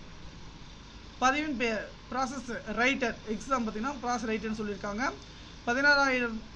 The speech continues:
பதினாறாயிரத்தி அறுநூறு ரூபா முதல் அறுபது, அறுபதாயிரத்தி எட்நூறு வரை கொடுத்துருக்காங்க. காலி பணியிடங்கள் ரெண்டு எண்ணிக்கை, ஒன்று, ஒரு காலி பணியிடம் கொடுத்துருக்காங்க. ஜெராக்ஸ் ஆப்ரேட்டர். சம்பளம் பதினாறாயிரத்தி அறுநூறு ரூபா முதல் அறுபத்தி, அறுபதாயிரத்தி எட்நூறு வரையும் கொடுத்துருக்காங்க.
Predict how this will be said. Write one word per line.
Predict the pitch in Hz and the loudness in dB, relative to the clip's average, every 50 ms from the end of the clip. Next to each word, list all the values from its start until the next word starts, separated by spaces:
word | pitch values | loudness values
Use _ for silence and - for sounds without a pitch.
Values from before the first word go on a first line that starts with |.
| - - | -10 -6
பதினாறாயிரத்தி | 226 226 233 247 277 269 262 262 247 226 233 240 | -4 -2 0 2 4 4 4 4 4 2 4 4
அறுநூறு | 226 226 226 226 | 4 4 4 4
ரூபா | 220 220 | 2 2
முதல் | 220 214 208 233 277 349 440 - - | 0 0 2 0 0 0 -2 -2 0
அறுபது, | 233 233 247 262 269 233 302 262 240 - 190 214 | 0 2 2 0 -2 -4 -2 -2 -2 -2 0 0
அறுபதாயிரத்தி | 226 247 262 262 262 247 226 185 220 240 226 | 2 2 2 2 2 2 0 -2 -2 -4 -2
எட்நூறு | 214 220 220 | -2 -2 0
வரை | 214 226 214 226 - | 0 0 0 -2 -2
கொடுத்துருக்காங்க. | 226 202 180 196 196 190 - 202 185 190 214 196 - - - - - - - - - - - | -2 -4 -2 -4 -6 -4 -4 -4 -2 -2 -2 -2 -4 -6 -12 -16 -16 -16 -16 -14 -14 -4 4
காலி | - 240 277 302 320 | 6 8 8 8 6
பணியிடங்கள் | - - 277 269 247 247 247 247 | 4 2 2 4 4 4 4 4
ரெண்டு | 233 226 226 226 233 | 2 2 2 2 2
எண்ணிக்கை, | 233 226 226 233 226 233 208 - 214 | 2 2 2 0 0 -2 -4 -2 0
ஒன்று, | 226 226 226 226 | 2 2 4 4
ஒரு | 226 226 240 247 | 4 4 2 2
காலி | 247 247 233 214 | 2 2 2 2
பணியிடம் | 220 226 - 214 185 | 2 0 -2 -2 -6
கொடுத்துருக்காங்க. | 165 196 - 190 190 190 196 196 180 147 139 - - - - - - - - - - - - - - - - - - 185 165 | -6 -4 -2 -2 -2 0 0 -2 -4 -4 -6 -10 -10 -10 -12 -12 -12 -12 -10 -10 -10 -10 -12 -12 -12 -12 -12 -10 -10 -8 -4
ஜெராக்ஸ் | - 247 277 311 302 302 - 262 | 2 4 4 4 4 4 2 4
ஆப்ரேட்டர். | 240 247 - - 247 233 220 - 180 160 - - - - - - - | 4 4 2 2 0 0 0 -2 -4 -8 -8 -10 -12 -14 -14 -14 -10
சம்பளம் | - - 233 247 254 294 294 302 269 277 | -4 0 0 0 2 2 0 0 0 0
பதினாறாயிரத்தி | 254 233 262 269 277 262 262 254 247 240 214 - 247 | 0 2 2 4 4 4 4 4 4 2 0 0 2
அறுநூறு | 220 220 220 226 226 | 4 4 4 4 2
ரூபா | 226 220 | 0 0
முதல் | 208 202 185 202 254 294 285 | -2 -4 -4 -4 -4 -2 -2
அறுபத்தி, | - 226 233 254 214 - - 269 247 233 226 220 | 0 0 0 0 -2 -6 -4 -4 -2 -2 -2 -2
அறுபதாயிரத்தி | 185 214 226 240 254 254 247 233 220 190 - 294 320 370 - | 0 0 2 2 2 2 2 0 0 -2 -4 -6 -6 -6 -4
எட்நூறு | 277 240 233 190 254 254 247 | -2 -4 -2 0 0 0 2
வரையும் | 247 233 220 226 214 214 | 2 2 2 2 0 0
கொடுத்துருக்காங்க. | 214 202 190 - 208 202 208 208 202 202 247 302 | -2 -2 -2 -4 -4 -4 -4 -4 -2 0 -2 -2